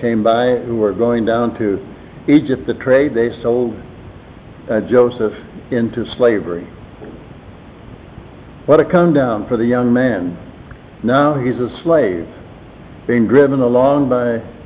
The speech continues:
the hostile Bedouin tribes, the Arabs, Midianites as they're called in the Bible. He goes down to Egypt, and there he's sold into slavery. He becomes the head of a household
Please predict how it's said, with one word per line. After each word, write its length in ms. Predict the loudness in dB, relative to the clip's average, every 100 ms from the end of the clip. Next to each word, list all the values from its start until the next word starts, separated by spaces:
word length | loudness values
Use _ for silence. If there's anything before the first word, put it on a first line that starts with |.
| -20 -20 -20 -20 -12
the 300 | -2 0 0 -4 -10
hostile 560 | -6 -6 -2 2 2 0 -4
Bedouin 420 | 0 2 2 0 -2
tribes, 520 | -2 0 0 -4 -4
the 80 | 0
Arabs, 480 | 2 2 0 -4 -14 -18 -10
Midianites 720 | -4 0 0 0 -2 -2 -6
as 80 | -6
they're 140 | -6
called 300 | -2 -2 0
in 120 | 0
the 60 | -2
Bible. 500 | 0 0 -2 -4 -10 -14 -20 -20 -20 -20 -20 -20 -20 -20 -20 -20 -4
He 80 | 2
goes 260 | 6 6 6
down 260 | 2 2
to 60 | 2
Egypt, 560 | 4 2 0 -6 -8 -16 -20 -20 -20 -20 -20 -20 -20 -18 -4
and 200 | 0 4
there 240 | 4 4
he's 200 | 0 2
sold 260 | 4 4 4
into 220 | 0 -4 -2
slavery. 500 | 0 0 -2 -6 -8 -14 -20 -20 -20 -20 -20 -20 -20 -20 -20 -20 -20 -20 -20 -20 -20 -20 -4
He 100 | 0
becomes 460 | 4 4 4 2 4
the 120 | 2
head 180 | 4 4
of 120 | 4
a 100 | 2
household 640 | 2 0 0 0 0 -2